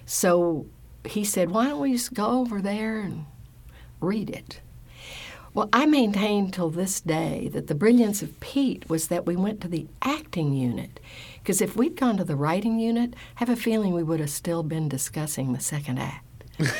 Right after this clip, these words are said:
Uh, but those actors jumped out of their seats, and they were just saying, "Can I be in your show? Can I be in your show?" So we did it at Actors Studio for free,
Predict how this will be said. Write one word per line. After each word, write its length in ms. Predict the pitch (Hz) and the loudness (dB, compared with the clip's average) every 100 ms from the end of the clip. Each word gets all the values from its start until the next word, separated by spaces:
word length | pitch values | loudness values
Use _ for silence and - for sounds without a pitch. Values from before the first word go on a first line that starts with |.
| - 143 740 - 165 - | -4 -2 -2 2 2 6
Uh, 460 | 170 165 151 147 147 | 6 6 4 0 -2
but 260 | 143 175 170 | 0 2 4
those 260 | 190 214 214 | 4 4 4
actors 440 | 175 180 180 143 143 | 2 2 0 -2 0
jumped 360 | - 175 180 | 0 0 0
out 160 | 165 147 | 0 0
of 80 | 147 | 2
their 140 | 135 | 0
seats, 500 | 123 160 143 117 - 147 | 0 0 0 0 -4 2
and 100 | 139 | 2
they 120 | 156 | 4
were 100 | 156 | 2
just 200 | 151 - | 0 -2
saying, 260 | 143 131 123 | 0 0 -2
"Can 180 | - | 0
I 120 | 190 233 | 0 2
be 160 | 240 | 2
in 80 | 220 | 2
your 100 | 196 | 0
show? 420 | 185 - 220 208 214 | -2 -2 -2 -4 0
Can 180 | 196 190 | 2 4
I 100 | 226 | 8
be 180 | 254 240 | 8 8
in 80 | |
your 100 | 185 | 2
show?" 220 | 170 170 175 - - - | 0 0 0 -4 -6 2
So 160 | 302 | 4
we 120 | 294 | 6
did 200 | 254 277 | 6 6
it 120 | 285 269 | 6 4
at 120 | 233 | 4
Actors 360 | 226 226 233 | 2 0 -4
Studio 460 | - 254 320 208 123 | 0 0 2 0 -2
for 140 | - 208 | -4 -6
free, 480 | - 240 311 - | 0 0 0 -2